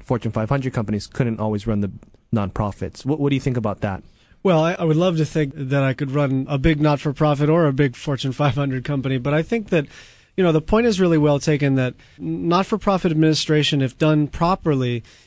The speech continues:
Speaker 2: is, is business administration. I mean, it is supervising a business, it's managing cash flow, it's, it's dealing with personnel issues, it's strategic planning, it's, it's operations. And so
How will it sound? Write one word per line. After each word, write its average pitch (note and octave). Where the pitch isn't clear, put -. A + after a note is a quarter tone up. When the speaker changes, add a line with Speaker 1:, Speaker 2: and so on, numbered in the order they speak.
Speaker 2:
is, C#3+
is D#3+
business F3
administration. B2+
I B2+
mean, C3+
it D3
is D#3+
supervising C#3
a C3+
business, C#3+
it's C3+
managing B2+
cash D#3+
flow, C#3+
it's, C#3+
it's C#3+
dealing D3+
with C3
personnel D3
issues, C#3+
it's A#2+
strategic B2+
planning, D#3
it's, C3+
it's C3+
operations. D3
And C3
so C#3